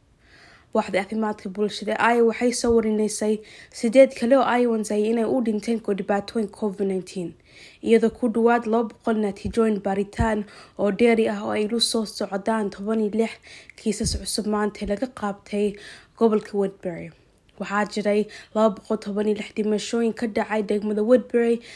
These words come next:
iyadoo mid kalena la soo sheegay sababtiida. Saraakiisha ka socota caad-, ah, caafimaadka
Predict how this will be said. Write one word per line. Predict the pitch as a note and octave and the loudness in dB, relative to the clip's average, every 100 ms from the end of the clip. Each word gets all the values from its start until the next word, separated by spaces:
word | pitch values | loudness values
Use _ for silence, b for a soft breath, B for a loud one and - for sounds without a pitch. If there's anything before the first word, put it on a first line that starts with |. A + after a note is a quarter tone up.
| B | B
iyadoo | - A#3+ B3 A#3 | 4 6 6 4
mid | B3 B3 | 2 0
kalena | - A3+ A#3 A#3+ | -2 0 2 2
la | A3 | 0
soo | A3 A#3 | 0 -4
sheegay | - G#3+ G3+ G3+ | -4 -2 -2 -2
sababtiida. | - F#3 G3 - - F#3 - - _ _ _ _ B B B B | -4 -8 -10 -10 -8 -8 -10 -14 _ _ _ _ B B B B
Saraakiisha | - C4 B3 B3 C#4 B3+ - | -2 2 4 4 2 0 -2
ka | |
socota | B3+ B3+ A3+ A3+ | 0 0 -2 0
caad-, | A3+ - A3 G#3+ | -2 2 0 2
ah, | G3 G3+ G3 | -2 0 -4
caafimaadka | G3 B3 A#3 | -4 -2 -2